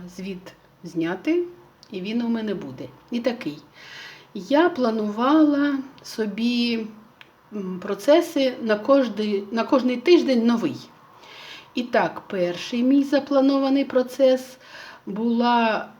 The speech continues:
е, шляпа, панама. Панама калуша для дівчинки.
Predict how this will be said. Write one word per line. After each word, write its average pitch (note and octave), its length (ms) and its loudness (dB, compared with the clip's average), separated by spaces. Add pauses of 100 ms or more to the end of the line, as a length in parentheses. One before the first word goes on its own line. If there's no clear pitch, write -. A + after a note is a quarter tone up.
(120)
е, F3 380 -10 (840)
шляпа, G3 680 -4 (760)
панама. A3 600 0 (1040)
Панама A3+ 400 0
калуша G#3 720 -2 (1300)
для C#4 200 2
дівчинки. F#3+ 680 -4